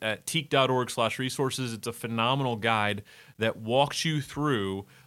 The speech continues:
the officer transition process and brings to life some of these pieces that I'm going to touch on. So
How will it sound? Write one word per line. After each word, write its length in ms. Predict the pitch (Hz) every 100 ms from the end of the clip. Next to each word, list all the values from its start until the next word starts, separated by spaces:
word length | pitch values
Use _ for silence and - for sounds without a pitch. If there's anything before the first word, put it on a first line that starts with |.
| _
the 80 | 95
officer 340 | 123 - 131
transition 600 | 110 120 107 113 - 98
process 600 | - 127 120 117 107 104
and 120 | 107
brings 280 | 101 127 139
to 100 | 139
life 300 | 120 120 117
some 180 | - 120
of 80 | 113
these 220 | 110 104
pieces 400 | - 117 - 95
that 100 | 104
I'm 180 | 101 98
going 200 | 98 92
to 60 |
touch 300 | 95 117 107
on. 220 | 98 87 - - - - - _
So 320 | - 135 131